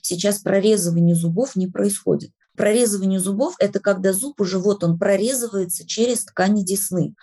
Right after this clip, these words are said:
А зуб низко в десне, они там все находятся. Причём и молочные, все зубы. Уже ребёнок рождается со всеми зубами, и с молочными, и коренными. Они все там у него в челюсти сидят.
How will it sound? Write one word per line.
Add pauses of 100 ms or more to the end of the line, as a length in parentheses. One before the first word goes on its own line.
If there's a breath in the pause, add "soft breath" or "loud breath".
(320 loud breath)
А
зуб
низко
в
десне, (180)
они
там
все
находятся. (100)
Причём
и
молочные,
все
зубы.
Уже
ребёнок
рождается
со
всеми
зубами, (240 soft breath)
и
с
молочными,
и
коренными.
Они
все
там
у
него
в
челюсти
сидят.